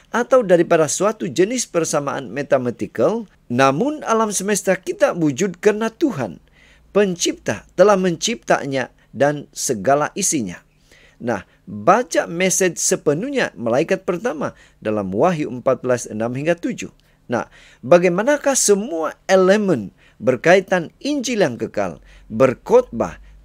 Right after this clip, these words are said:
takut dan memuliakan Tuhan, penghakiman, penyembahan? Adakah mesej ini bermakna jika dunia kita adalah hasil kebetulan dan kelangsungan hidup mereka yang paling kuat?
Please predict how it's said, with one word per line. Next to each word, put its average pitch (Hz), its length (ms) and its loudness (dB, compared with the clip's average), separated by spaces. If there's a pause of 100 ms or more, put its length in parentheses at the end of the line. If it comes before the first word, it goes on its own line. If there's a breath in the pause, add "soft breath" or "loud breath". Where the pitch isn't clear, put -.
takut 220 480 0
dan 170 240 2
memuliakan 170 640 -2
Tuhan, 110 400 -6 (320 soft breath)
penghakiman, 156 800 -2 (240 soft breath)
penyembahan? 143 720 0 (1120 soft breath)
Adakah 240 320 2
mesej 240 480 2
ini 202 240 -2
bermakna 170 720 2
jika 156 320 2
dunia 240 480 -4
kita 151 400 -4
adalah 151 320 0
hasil 185 400 -2
kebetulan 135 800 -2 (240 loud breath)
dan 175 240 0
kelangsungan 180 640 -2
hidup 147 320 -2
mereka 139 320 0
yang 113 160 -2
paling 147 320 -4
kuat? 98 320 -4